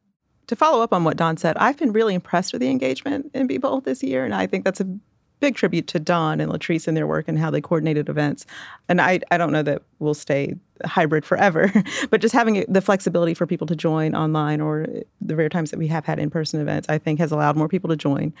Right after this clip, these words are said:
with their schedules. But I also think just the increased investment in D E I has made people maybe more comfortable kind of joining events, even if they're not Be Bold members. I've been really impressed with the diversity of the people who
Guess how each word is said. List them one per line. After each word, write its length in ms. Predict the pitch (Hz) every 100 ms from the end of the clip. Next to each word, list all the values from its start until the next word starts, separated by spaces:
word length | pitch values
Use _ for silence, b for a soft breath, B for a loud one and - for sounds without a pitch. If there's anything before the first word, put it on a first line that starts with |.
| B B
with 100 | 165
their 80 | 165
schedules. 380 | - 185 262 240
But 100 | 196
I 100 | 226
also 220 | 277 294
think 200 | 196 -
just 160 | 175
the 100 | -
increased 340 | 170 - 175 -
investment 560 | 170 156 160 151 143 - B B B
in 140 | 180 170
D 200 | 165 151
E 40 |
I 80 | 151
has 160 | 160
made 160 | 170 156
people 200 | 175 160
maybe 380 | 160 156 147 185
more 180 | 180 156
comfortable 440 | 156 247 254 247 226
kind 160 | 220
of 80 | 196
joining 320 | 190 190 185
events, 340 | 175 175 170 -
even 160 | 165
if 100 | 165
they're 120 | 160 160
not 180 | 147
Be 80 | -
Bold 220 | 160 147
members. 440 | 151 156 156 156 - B B B
I've 120 | 180
been 140 | 190 190
really 180 | 170 160
impressed 300 | 151 190 196
with 80 |
the 60 | 208
diversity 420 | 196 190 - 202
of 300 | 185 180 175 262
the 100 | -
people 360 | 196 196 190
who 200 | 175 180